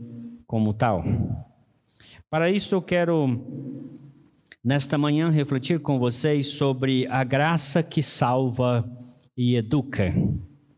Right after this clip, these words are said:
O texto base desta mensagem está na carta de Paulo a Tito, capítulo dois, dos versos onze até o verso quatorze. Tito dois, onze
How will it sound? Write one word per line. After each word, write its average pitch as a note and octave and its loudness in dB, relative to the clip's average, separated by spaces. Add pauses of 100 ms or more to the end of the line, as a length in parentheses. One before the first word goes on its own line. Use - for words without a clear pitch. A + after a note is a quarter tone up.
(380)
O A2 2
texto C#3 0
base C3 0
desta A2+ 0
mensagem B2 0 (600)
está C#3+ -2
na C#3+ 0
carta D#3+ -2
de C#3+ 0
Paulo D3 0
a C3 0
Tito, - -2
capítulo C3 -2
dois, C#3+ 0 (800)
dos G#2+ -4
versos D3 0
onze D3+ 0
até B2+ 0
o C#3+ 0
verso C3+ 0
quatorze. A#2+ -2
Tito C3+ -2
dois, B2 0 (480)
onze B2 0